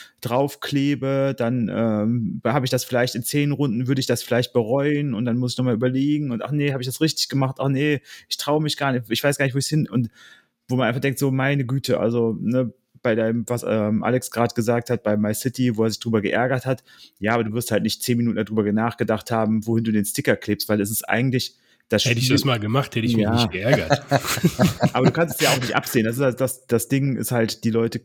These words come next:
Speaker 1: du kannst es halt nicht absehen, was deine Entscheidung für Konsequenzen hat oft, ne? Also klar überlegt man sich, ich habe auch bei My City überlegt, ja, klippst den Sticker hier hin, ne? Also wenn die Brunnen kommen, also das spoiler ich jetzt einfach, ähm,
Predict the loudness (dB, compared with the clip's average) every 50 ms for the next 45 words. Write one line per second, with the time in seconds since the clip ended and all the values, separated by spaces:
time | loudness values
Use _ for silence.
0 | _ -6 -6 -6 -6 -6 -4 -2 0 0 0 0 -2 -2 0 0 0 0 -2 -2
1 | -2 -2 -4 -4 -2 0 0 0 0 0 -2 -2 -2 -2 0 0 0 0 0 -2
2 | -2 -2 0 0 0 0 0 0 -2 -2 -4 -6 -2 0 0 0 0 -2 -4 -2
3 | -2 0 0 0 0 -2 -2 -2 -2 -4 -4 -4 -4 -6 -6 -4 -2 0 0 0
4 | -2 -4 -8 -20 -20 -20 -8 -4 -2 0 0 0 0 0 0 0 0 0 -2 -2
5 | -2 -2 -2 -2 -2 -2 -4 -4 -4 -4 -2 0 0 0 0 0 0 0 0 -2
6 | -4 -6 -4 -2 -2 0 0 0 0 0 -2 -4 -12 _ _ _ -20 _ _ -6
7 | -2 0 0 0 0 -2 -4 -4 -6 -6 -2 -2 0 0 0 0 -2 -4 -4 -4
8 | 0 0 0 0 0 0 0 0 0 -2 -2 -2 -2 -2 -2 -2 -2 -2 0 0
9 | 0 -2 -2 -6 -16 -20 _ _ -2 -2 0 0 0 -2 -2 -2 0 0 2 2
10 | 0 0 -2 -4 -2 -2 0 0 0 0 -2 -2 -4 -2 -2 -2 -2 -2 -2 -2
11 | 0 0 2 2 0 -2 -2 -4 -4 -2 0 0 0 0 0 0 -2 -2 -2 -4
12 | -2 0 0 0 0 0 0 0 0 -2 -2